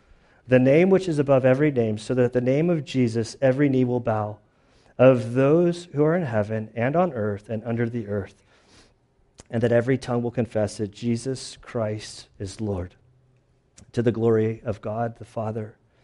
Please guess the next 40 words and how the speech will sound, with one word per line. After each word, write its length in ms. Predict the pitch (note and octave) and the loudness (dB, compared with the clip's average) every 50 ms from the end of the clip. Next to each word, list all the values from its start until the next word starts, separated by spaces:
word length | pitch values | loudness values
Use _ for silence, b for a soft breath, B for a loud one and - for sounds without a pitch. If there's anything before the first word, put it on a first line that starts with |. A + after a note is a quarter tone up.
| B B B B B B B B B B _ _ _ _ _ _ _ _ _ _ _ _ _ _ | B B B B B B B B B B _ _ _ _ _ _ _ _ _ _ _ _ _ _
So 140 | - B2 B2 | -4 -2 0
the 100 | B2 A#2+ | 0 -2
point 380 | - - - - - F3+ F3 | -2 -6 -2 2 2 2 4
number 180 | E3+ D3+ D3 A#2+ | 2 2 2 0
one 160 | G#2+ G2+ G#2+ | 0 0 -2
that 120 | A2 A2 | -2 -2
I 80 | A2 A2 | -2 -2
want 180 | A2+ A#2+ B2+ B2 | -2 -2 -2 -2
us 160 | A2+ - - | -4 -4 -4
to, 200 | - A2 G#2 A2 - - - - _ | -4 -4 -4 -6 -10 -14 -20 -20 _
to, 120 | - - - _ _ _ _ _ _ | -16 -16 -16 _ _ _ _ _ _
to 80 | - | -4
be 120 | A#2+ A#2+ A#2+ | 0 2 2
reminded 440 | A#2+ A2+ A2 A2 G2+ G2 G2+ F#2+ G2 | 2 2 2 2 0 0 -2 0 0
of 180 | A#2+ E3 - - _ _ _ _ _ _ _ _ _ _ _ _ _ _ _ - | 0 0 -2 -6 _ _ _ _ _ _ _ _ _ _ _ _ _ _ _ -2
is 80 | A2+ C#3 | 2 2
that 180 | C#3+ B2 G#2+ | 2 2 0
Jesus 380 | G2 C#3 C#3+ C#3+ C#3+ D#3 C#3+ - | 0 2 2 4 4 2 0 0
isn't 260 | C#3+ A#2 B2+ A2+ F#2 | -2 -2 -2 -2 -2
dead. 300 | A2+ G#2+ F#2+ F2 - - _ _ _ _ _ _ _ _ _ _ _ _ _ _ _ _ _ _ _ | -2 -2 -2 -2 -6 -12 _ _ _ _ _ _ _ _ _ _ _ _ _ _ _ _ _ _ _
He 160 | - C3+ C#3 | 2 2 2
rose 380 | A#2 G#2+ B2 C3 C#3+ D3+ D3 - | 4 4 6 6 6 6 4 2
from 100 | C#3+ C3 | -4 -6
the 60 | A2 | -4
dead. 240 | G2 G#2+ F#2+ F#2 - | -4 -4 -6 -8 -6
He 240 | - A#2+ A2+ A#2 | -4 -4 -2 -4
conquered 460 | A#2 - - - C#3+ C3+ C3 C#3+ B2+ A#2+ | -4 -6 -6 -4 -4 -2 -2 -2 -2 -2
death. 260 | B2 G#2+ G#2 - - | -2 -2 -4 -4 -4
He's 220 | - A#2 A2+ A2 | -4 -4 -4 -4
exalted 640 | - B2+ A2+ A2+ G#2+ A2 B2+ B2+ C3 C3 - C#3+ C#3 | -6 -6 -6 -2 2 4 6 6 6 4 0 -4 -4
at 80 | C3+ | -4
the 80 | - A#2+ | -2 0
right 180 | B2 B2 B2+ | 0 0 0
hand 140 | B2+ C3 B2+ | 0 -2 0
of 80 | B2+ B2 | 0 0
the 60 | A#2+ | 0
Father 320 | A#2+ - A#2+ A2 A2 A#2 A2 | 0 0 0 0 0 0 0
where 140 | G#2+ A2 A2+ | 0 -2 -4
he 180 | - A#2 A2 | -4 -6 -6
rightly 560 | G#2 A2 A2 A#2+ A#2+ B2 B2+ B2+ B2 A#2 A#2 | -4 -2 -2 -2 -2 -2 -2 -2 -2 -2 -4